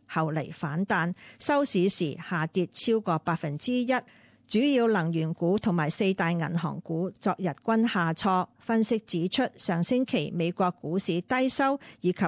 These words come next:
澳洲投資者關注中國經濟發展，係澳洲股市不振嘅原因。預料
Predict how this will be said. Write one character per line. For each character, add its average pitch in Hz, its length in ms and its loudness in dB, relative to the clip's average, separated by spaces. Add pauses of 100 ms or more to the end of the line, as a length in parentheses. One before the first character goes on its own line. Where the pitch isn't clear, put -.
澳 185 200 2
洲 233 220 2
投 202 220 -4
資 214 260 -2
者 175 220 0
關 220 260 0
注 185 200 0
中 220 220 0
國 190 240 -2
經 226 200 0
濟 185 180 2
發 175 220 0
展， 175 360 -2 (240)
係 170 220 0
澳 190 220 2
洲 220 240 2
股 165 260 -4
市 175 200 0
不 196 200 -2
振 165 240 -2
嘅 156 300 -2
原 151 160 -4 (100)
因。 208 260 0 (260)
預 185 260 4
料 180 260 4